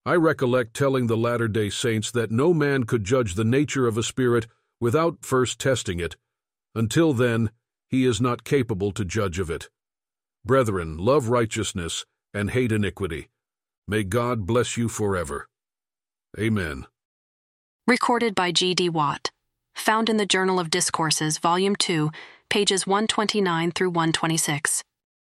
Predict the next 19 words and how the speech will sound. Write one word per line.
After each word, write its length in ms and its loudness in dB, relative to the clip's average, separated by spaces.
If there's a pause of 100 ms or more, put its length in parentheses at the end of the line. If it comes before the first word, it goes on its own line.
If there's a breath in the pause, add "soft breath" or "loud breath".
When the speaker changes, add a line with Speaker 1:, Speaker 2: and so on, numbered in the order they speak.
(500)
Speaker 2:
At 120 0
Gospel 360 2
Discourses, 680 -2 (320 soft breath)
we 140 0
are 80 2
diligently 560 0
working 380 0
to 100 -2
bring 200 2
you 120 2
more 260 2
of 80 -4
the 100 0
words 300 0
of 100 -2
the 140 -2
early 280 0
church 380 -2
leaders. 480 -2